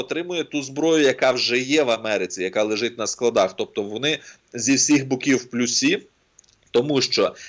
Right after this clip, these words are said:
економіка працює, виробництво відбувається і ще й відбувається модернізація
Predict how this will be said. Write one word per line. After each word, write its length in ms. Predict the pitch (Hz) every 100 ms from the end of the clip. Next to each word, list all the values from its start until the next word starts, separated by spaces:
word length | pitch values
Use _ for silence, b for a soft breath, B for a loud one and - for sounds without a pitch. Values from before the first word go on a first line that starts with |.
| -
економіка 680 | 135 156 151 151 - 127
працює, 800 | - 123 123 170 180 185 175 143
виробництво 680 | 120 127 123 135 127 - 123
відбувається 800 | 120 113 113 123 147 175 180 -
і 60 | -
ще 180 | - 131
й 40 |
відбувається 560 | 127 123 120 123 120 117
модернізація 1160 | 127 120 127 120 117 107 117 139 - 82 76